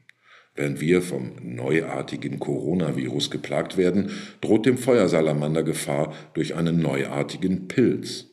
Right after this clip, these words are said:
Dessen Folgen sind allerdings noch unangenehmer. Wenn wir uns richtig verhalten, auf Abstand achten oder zu Hause bleiben, können wir uns das Virus vom Leib halten. Auch wenn es natürlich sehr ärgerlich ist, wenn jetzt keine Fußballspiele vor Fans mehr stattfinden können.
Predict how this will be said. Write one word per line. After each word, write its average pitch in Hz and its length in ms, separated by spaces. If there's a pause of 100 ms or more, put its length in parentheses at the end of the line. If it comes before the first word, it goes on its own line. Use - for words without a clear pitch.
(520)
Dessen 101 300
Folgen 107 340
sind 107 180
allerdings 90 440
noch 87 480
unangenehmer. 60 960 (720)
Wenn 85 180
wir 131 300
uns - 220
richtig 110 340
verhalten, 85 720
auf - 240
Abstand 76 480
achten 69 480
oder 52 260
zu 69 200
Hause 87 260
bleiben, 76 360 (340)
können 123 180
wir 110 80
uns 87 140
das - 240
Virus 85 420
vom - 380
Leib 65 280
halten. 55 420 (600)
Auch - 220
wenn 69 100
es - 100
natürlich 71 400
sehr 73 300
ärgerlich 73 520
ist, 73 220
wenn 73 140
jetzt 71 200
keine 78 220
Fußballspiele 71 800
vor 78 240
Fans 101 400
mehr 67 220
stattfinden 58 640
können. 52 380